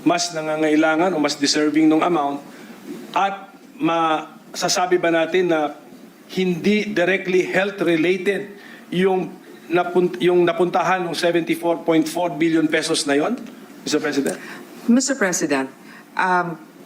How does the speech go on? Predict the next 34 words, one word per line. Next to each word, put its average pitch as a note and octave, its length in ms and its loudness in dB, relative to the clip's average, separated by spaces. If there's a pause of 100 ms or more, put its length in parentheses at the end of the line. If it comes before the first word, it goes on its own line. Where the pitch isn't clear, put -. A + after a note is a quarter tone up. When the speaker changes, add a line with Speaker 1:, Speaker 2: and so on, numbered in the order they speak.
(240)
Speaker 2:
hindi A#3 400 2
sa G#3 240 0
masasabi F#3 520 0
nating E3+ 280 2
more D#3 200 2
deserving, C#3 520 0
more G3+ 200 2
in G3+ 160 2
need, F3+ 320 2 (420)
Speaker 1:
Yes, A#2+ 100 -6
Speaker 2:
perhaps. - 420 -2 (120)
Speaker 1:
yes. - 160 -10 (180)
Speaker 2:
And E3+ 220 0
then E3+ 160 2
also, D3+ 800 0 (1200)
uh, C#3+ 320 0
yes, G3+ 320 0
I, C3 80 -2
I, D#3 240 0
I E3 160 2
think F#3+ 240 -2
I D#3 80 0
know D#3 160 4
where D#3 160 4
your C3+ 340 2 (460)
question, D#3+ 420 -2
your D#3 140 2
next D3 320 -2
question C#3+ 320 0
will C#3 160 4
lead B2+ 320 2
to. B2+ 160 4 (240)
But F#3+ 160 0
yes, - 400 -2